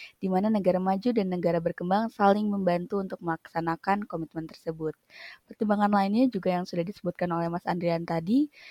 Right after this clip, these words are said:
jika Indonesia tidak menjaga lingkungannya, maka akibat yang akan timbul juga akan merugikan negara kita sendiri, seperti contohnya bencana alam yang akan dirasakan oleh masyarakat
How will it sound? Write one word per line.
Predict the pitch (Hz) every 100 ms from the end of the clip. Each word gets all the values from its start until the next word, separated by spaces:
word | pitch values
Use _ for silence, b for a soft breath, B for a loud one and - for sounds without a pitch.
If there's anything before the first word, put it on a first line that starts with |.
| B -
jika | 220 208
Indonesia | 214 208 - 233
tidak | 240 185
menjaga | 180 175 170
lingkungannya, | 170 175 175 170 170 214 247
maka | 190 - 214
akibat | - 208 - 175 175
yang | - 170
akan | 185 190
timbul | 185 190 214 277
juga | 262 220 220 214
akan | 196 - 208 202
merugikan | 185 - 180 196
negara | 196 170 170
kita | - 170
sendiri, | - 180 196 208 180 _ B B B
seperti | 190 180 180
contohnya | - 175 170 185 208
bencana | 175 175 170 170 165
alam | 180 233 262 262 -
yang | 208 180
akan | 180 - 180
dirasakan | 175 180 - - 190
oleh | 180 190
masyarakat | 175 - 180 170 190